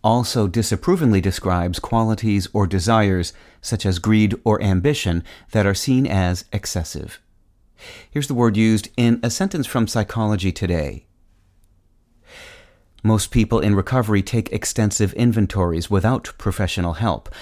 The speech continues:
though a skilled professional can often help scrape away remnants of denial and search more deeply for underlying features of many defects, such as hidden insecurities powering a person's overweening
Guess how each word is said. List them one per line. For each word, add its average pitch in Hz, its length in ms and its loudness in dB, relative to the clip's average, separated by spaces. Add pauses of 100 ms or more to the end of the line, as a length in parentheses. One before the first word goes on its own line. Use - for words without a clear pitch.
(240)
though 104 220 4
a 95 80 4
skilled 135 540 0
professional 104 640 0
can 104 240 0
often 120 460 0
help 117 340 -2
scrape 123 340 -4
away 113 280 0
remnants 117 480 2
of 95 120 -2
denial 98 560 2
and 107 380 0
search - 380 -6
more 101 180 0
deeply 92 500 -4 (300)
for - 300 -4
underlying 110 680 2
features 95 560 -4
of 92 260 -4
many 98 300 2
defects, - 600 -4 (400)
such - 240 -8
as 90 120 -2
hidden 110 280 0
insecurities 92 800 -2
powering 101 540 0
a 98 40 -4
person's 92 560 -2
overweening 95 760 0